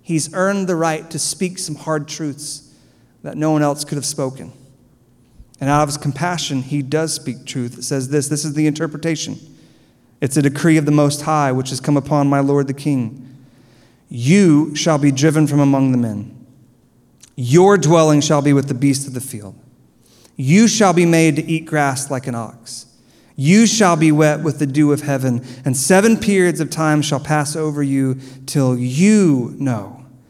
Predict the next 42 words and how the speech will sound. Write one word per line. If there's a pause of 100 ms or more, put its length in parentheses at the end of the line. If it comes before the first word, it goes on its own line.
(340)
that
the
Most
High
rules
the
kingdom
of
men (760)
and
gives
it
to
whom
he
will." (1400)
Out
of
his
love
and
his
concern
for
the
king, (600)
he
just
tells
it
like
it
is. (960)
He
gives
him
the
full,
unadulterated
truth.
"The
tree